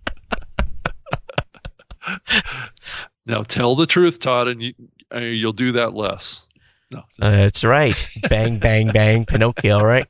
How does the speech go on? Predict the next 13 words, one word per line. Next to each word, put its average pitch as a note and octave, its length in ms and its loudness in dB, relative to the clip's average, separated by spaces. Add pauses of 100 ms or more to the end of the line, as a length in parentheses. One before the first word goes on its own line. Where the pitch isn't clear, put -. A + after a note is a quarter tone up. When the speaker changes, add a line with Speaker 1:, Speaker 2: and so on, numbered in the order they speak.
Speaker 2:
<laughs> - 0 - (2250)
All B2 120 0
right, G#2+ 240 0
so, G#2+ 440 2
uh, G2+ 160 2
programs G#2 720 0
here. - 260 -10
So G2 480 0
as C3 240 4
of D3+ 180 0
this C#3 240 0
very B2+ 380 0
moment, G2 480 2